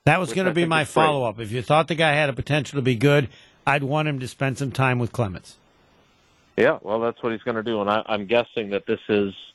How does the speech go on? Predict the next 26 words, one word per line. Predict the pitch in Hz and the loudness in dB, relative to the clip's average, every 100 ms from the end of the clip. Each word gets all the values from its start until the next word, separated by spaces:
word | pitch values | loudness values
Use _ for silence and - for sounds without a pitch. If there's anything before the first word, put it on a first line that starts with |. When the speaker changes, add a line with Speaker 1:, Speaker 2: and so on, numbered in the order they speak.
| - _ _ _ _ 110 | -20 _ _ _ _ -4
Speaker 2:
kind | 107 | -2
of | 104 | 0
a, | 101 95 95 90 - _ - _ _ _ _ _ - | 0 0 0 -2 -6 _ -20 _ _ _ _ _ -16
you | |
know, | - - 120 | -12 -12 -8
give | 104 101 | -2 0
him | 104 92 | 2 2
a | 85 85 - | 2 0 0
assistant | 87 - - - 113 101 92 - - - - _ _ _ - | -4 2 0 2 2 2 -2 -12 -20 -20 -20 _ _ _ 0
quarterbacks | 127 110 101 104 98 - - | 2 4 2 2 2 -2 -6
coach | 107 98 - | -2 -2 -2
or | |
whatever | 95 98 98 95 | 0 2 2 0
his | - - | -4 0
title's | 110 98 87 | 0 0 -4
gonna | 101 87 | -6 -6
be. | 85 85 87 - - - - - | -4 -2 -2 -8 -20 -20 -8 0
But | |
what | 104 107 | 2 2
he | 104 | 2
really | 110 104 95 | 0 2 2
is | 95 87 | 0 -4
is | 82 | -10
Tom | - 98 85 | -2 -2 -2
Clements' | - 92 85 98 | -2 -2 0 -2
understudy, | 92 85 - 80 80 | -2 -6 -4 -4 -4